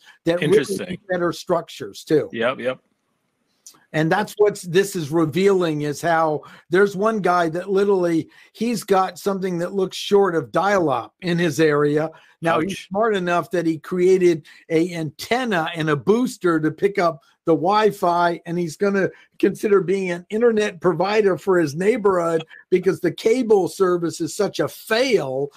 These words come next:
Speaker 2: Oh, my.
Speaker 1: that, uh, it's, it, you can't do anything. So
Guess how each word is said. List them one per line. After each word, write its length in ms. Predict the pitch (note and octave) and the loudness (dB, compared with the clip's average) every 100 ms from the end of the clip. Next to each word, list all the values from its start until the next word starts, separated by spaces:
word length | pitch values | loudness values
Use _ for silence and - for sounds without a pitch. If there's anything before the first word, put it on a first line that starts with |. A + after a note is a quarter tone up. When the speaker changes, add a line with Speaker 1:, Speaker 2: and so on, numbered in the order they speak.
| C#3 | 0
Speaker 2:
Oh, 200 | C3+ D#3 | 0 0
my. 460 | B2+ A2+ B2+ A2 - | -2 -2 -2 -4 -4
Speaker 1:
that, 240 | E3+ E3+ D#3 | -4 -4 -4
uh, 160 | F3+ E3 F#3+ | -2 -2 0
it's, 480 | F3 D#3 - - - | -2 -2 -6 -14 -2
it, 220 | G3+ G3 | 0 0
you 200 | - F#3 F3 | 0 0 0
can't 300 | G#3 F#3+ D#3 | 0 -2 2
do 200 | G3+ G3 | 4 4
anything. 520 | E3+ B2+ D#3 B2 A2+ | 2 -2 -4 -6 -8
So 380 | A#2+ F#3+ D#3+ | 2 4 4